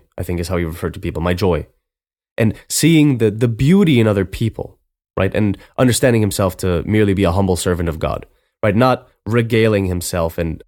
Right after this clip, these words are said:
saying, "Oh, I, I work miracles and I have divine visions and therefore I'm such a great person."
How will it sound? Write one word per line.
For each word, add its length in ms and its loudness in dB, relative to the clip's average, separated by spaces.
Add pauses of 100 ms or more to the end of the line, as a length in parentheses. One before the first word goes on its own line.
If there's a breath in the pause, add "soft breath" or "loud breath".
(580)
saying, 300 0
"Oh, 120 4
I, 340 0
I 100 0
work 260 0
miracles 520 -2
and 100 -4
I 120 0
have 240 -2
divine 280 0
visions 320 -4
and 100 -6
therefore 280 -4
I'm 400 -6
such 140 -2
a 40 -10
great 220 -8 (220)
person." 360 -8